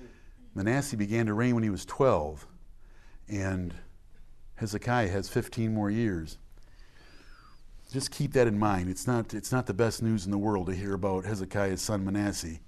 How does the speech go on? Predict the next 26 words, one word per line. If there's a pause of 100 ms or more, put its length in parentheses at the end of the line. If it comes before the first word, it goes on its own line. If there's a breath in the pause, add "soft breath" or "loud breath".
(2000 soft breath)
But
I
want
you
to
know
that (800)
Manasseh
did
use
a
different
R
word
at
the
end
of
his
life, (560 soft breath)
and
it
totally
changed
his
life.